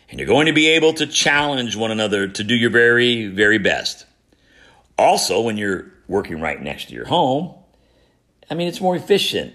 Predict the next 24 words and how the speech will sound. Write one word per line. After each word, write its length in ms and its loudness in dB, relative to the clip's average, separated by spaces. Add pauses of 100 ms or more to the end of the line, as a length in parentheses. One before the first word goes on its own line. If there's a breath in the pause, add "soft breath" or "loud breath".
isn't 260 -2
it? 200 -2
I 80 -4
mean, 400 -4
you 80 -2
don't 140 -2
have 180 -4
to 80 0
walk 420 2
all 380 4
the 240 -2 (200 loud breath)
way 200 6
across 440 2
town 460 -2
just 260 -6
to 300 -2 (180)
get 220 -2
lunch. 540 -4 (960 soft breath)
And 140 -16
finally, 440 4
Nehemiah 540 2
says, 340 4
"All 180 4
right, 280 2